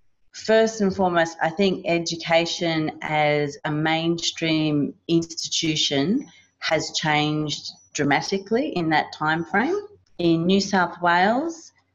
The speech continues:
I think the mainstream education system for, speaking exclusively for Aboriginal children,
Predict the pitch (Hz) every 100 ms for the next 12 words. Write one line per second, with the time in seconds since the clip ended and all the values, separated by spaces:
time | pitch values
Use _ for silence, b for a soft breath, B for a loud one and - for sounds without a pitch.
0 | - 165 - 185 170 - - - - 147
1 | 151 160 175 180 180 - 175 170 160 -
2 | 160 - - 156 156 - 151 - 156 -
3 | 151 147 143 143 139 139 135 - - _
4 | _ - - - 175 165 160 147 135 -
5 | 156 147 147 139 143 143 - 151 147 147
6 | - 147 - 135 127 135 156 254